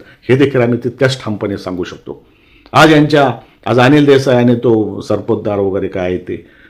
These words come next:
त्यांचे कशा प्रकारचे अंतर्गत झगडे चालू आहेत. त्यानंतर आज राज ठाकरे, उद्धव ठाकरे आज एक दिसत आहेत. आता दुसऱ्या आपण,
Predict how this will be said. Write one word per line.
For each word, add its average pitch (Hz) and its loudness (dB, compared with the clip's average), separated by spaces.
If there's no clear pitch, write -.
त्यांचे 123 0
कशा 123 0
प्रकारचे 107 -6
अंतर्गत 107 -2
झगडे 104 -2
चालू 90 -6
आहेत. 82 -8
त्यानंतर 117 2
आज 104 0
राज 123 0
ठाकरे, 110 -2
उद्धव 107 -2
ठाकरे 110 -2
आज 110 2
एक 113 2
दिसत 110 -2
आहेत. 92 -4
आता 120 -4
दुसऱ्या 135 0
आपण, 165 -2